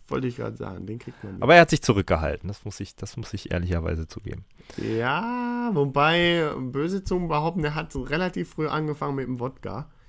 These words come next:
Speaker 2: Hat er ja auch. Während, äh, manche noch nicht mal die Suppe hatten, <laughs> kam er schon mit dem ersten Tablett rum.
Speaker 1: <laughs>
Speaker 2: Aber, ähm, mich hat er nur zu einem verleitet. Von daher ist alles gut, alles gut.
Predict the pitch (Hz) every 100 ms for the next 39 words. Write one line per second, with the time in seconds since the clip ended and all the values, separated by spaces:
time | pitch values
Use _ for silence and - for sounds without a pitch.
0 | - - - 139 202 120 98 104 117 -
1 | - - 113 160 151 151 - - 127 123
2 | 113 170 185 151 139 165 143 120 101 151
3 | 185 160 160 170 165 - 160 143 135 139
4 | 135 - 139 135 127 127 - - 131 143
5 | 113 82 - - - - - - 131 139
6 | 147 147 139 135 139 143 143 - 143 -
7 | 180 147 143 - - 120 127 - 85 80
8 | 80 85 - - 95 95 98 92 - -
9 | - 98 - - - - 90 117 -